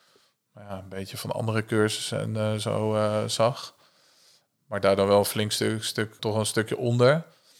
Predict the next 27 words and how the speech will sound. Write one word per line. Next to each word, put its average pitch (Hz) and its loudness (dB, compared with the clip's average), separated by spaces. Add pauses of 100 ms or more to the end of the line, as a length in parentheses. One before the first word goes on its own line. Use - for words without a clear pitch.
(340)
Ja, 143 6
dat, 120 2
dat, 123 0
wat 123 -2
ik 117 -4
zeg, 156 2
gewoon 123 -2
via 139 4
een 127 6
Gmail-adres 131 8
verstuurd. 151 2 (720)
En 120 -2
dat, 101 -2
dat, 107 -2
dat 104 -4
verkocht. 117 -8
Dus 104 -4
ik 113 -4
denk 117 8
dat 113 6
dat 123 6
ook, 123 6
hè, 120 4
daar 117 4
hadden 107 6
we 110 0
het 117 -4